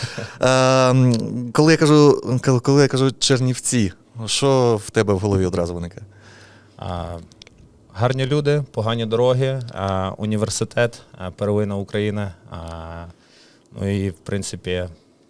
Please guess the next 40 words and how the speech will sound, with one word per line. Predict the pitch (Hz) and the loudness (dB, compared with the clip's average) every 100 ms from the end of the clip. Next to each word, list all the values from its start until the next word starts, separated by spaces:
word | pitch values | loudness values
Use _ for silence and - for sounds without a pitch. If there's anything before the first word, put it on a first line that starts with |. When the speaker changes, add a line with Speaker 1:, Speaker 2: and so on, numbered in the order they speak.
| _ | _
Speaker 2:
більшість | 101 98 - - | -12 -12 -10 -8
мого | 98 98 | -6 -6
життя. | 104 123 131 127 - - _ _ | -4 -4 -4 -10 -18 -20 _ _
Speaker 1:
Це | - | -8
твоє | 92 110 | -2 0
Speaker 2:
От. | 113 | 0
Speaker 1:
місто, | 101 85 | -2 -6
це | - 113 | -2 2
твоє | 120 120 | 4 4
Speaker 2:
Так. | 127 | 2
Speaker 1:
рідне | 147 127 120 117 | 2 2 4 4
місто, | 117 139 156 123 | 2 0 0 0
з | 110 | 0
якого | 110 127 123 113 | 2 4 4 4
ти | 123 120 | 4 4
виріс, | 131 170 131 | 6 4 4
і | 135 | 2
в | 117 | 4
якому | 127 - 170 180 120 | 0 4 4 4 4
ти, | 131 131 - - - - | 4 2 0 -18 -20 -2
е, | 117 117 117 113 | 2 4 6 4
прожив, | 110 143 190 196 | 2 2 2 2
ну, | 170 | 0
більшу | 131 226 247 | 2 2 2
частину | - 208 190 | 0 0 -2
свого | 170 160 | 0 0
життя. | 131 147 - 95 | 2 0 0 0
Буд-, | 120 123 | 0 4
е, | 120 120 117 117 117 117 - - - _ | 6 6 8 8 6 4 -4 -20 -20 _
школа, | - - 226 214 185 - _ _ _ - | -6 4 4 6 0 -8 _ _ _ 0
е, | 110 104 | 2 2
карате, | 127 135 202 190 180 - _ _ | 2 4 4 4 0 -14 _ _
університет, | 127 131 131 190 180 170 - _ _ _ | 0 2 2 4 2 0 -12 _ _ _
всі | - 143 | 0 4
медалі | 139 180 160 | 6 6 4
ти | 127 | 2
привозив | 123 135 127 104 | 2 4 2 0
назад | 120 107 151 110 | 0 2 2 4
до | 127 | 0
Чернігова. | 131 110 113 131 117 98 | 2 0 0 2 4 4